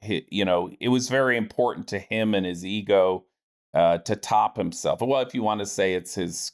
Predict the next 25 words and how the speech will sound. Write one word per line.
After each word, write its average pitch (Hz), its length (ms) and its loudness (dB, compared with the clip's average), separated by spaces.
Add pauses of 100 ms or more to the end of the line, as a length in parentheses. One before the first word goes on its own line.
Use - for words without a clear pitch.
competitive 92 540 -2
nature 85 420 -6 (220)
or - 40 -10
his 85 200 -12
narcissism, 87 760 -6
I 90 60 -6
don't 92 140 -10
know. 90 140 -16 (320)
But, - 240 2
uh, 87 440 2 (280)
to 127 120 0
top, 120 400 2
to 120 80 -2
keep 120 260 -2
topping 95 380 0
himself 76 520 -2
and 90 140 -8
coming, 107 400 -2
you 92 120 -6
know, 90 180 -2
debuting 101 560 -2
number 87 280 0
one 92 300 -2
was 92 220 -6
important. 87 640 -4